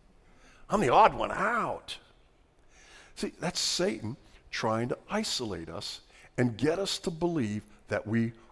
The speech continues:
are worthless. Discrimination in its very capacities, especially on a regular basis. All these factors can converge on us to convince us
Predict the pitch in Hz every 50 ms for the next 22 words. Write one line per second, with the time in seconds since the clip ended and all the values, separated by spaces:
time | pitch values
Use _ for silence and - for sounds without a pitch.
0 | - - 113 107 104 101 110 117 117 - - 71 - - - - - - - 107
1 | 101 90 117 110 - - 156 147 147 143 143 165 175 - - 85 - - - -
2 | - - - - - 120 123 120 - - 123 131 139 131 - 131 - 143 135 147
3 | - - - 95 90 107 104 - - - 143 151 147 - 156 151 143 - 120 113
4 | 113 117 110 - - 117 117 101 87 95 101 101 101 107 107 101 98 101 - -
5 | 117 123 127 - - - - - - - - - - - - - - - - -
6 | 160 180 214 233 254 262 202 165 156 160 170 175 - - - - - - - -
7 | - - - - 180 170 160 - - 113 110 - - - - 131 123 - 139 127
8 | 120 110 107 123 170 214 208 160 117 110 110 113 - - - 95 87 82 85 92
9 | - - - - - - _ _ - - - - - - - - - - 196 185
10 | - - 190 160 156 131 120 143 226 285 269 - - - 143 127 123 139 - -
11 | -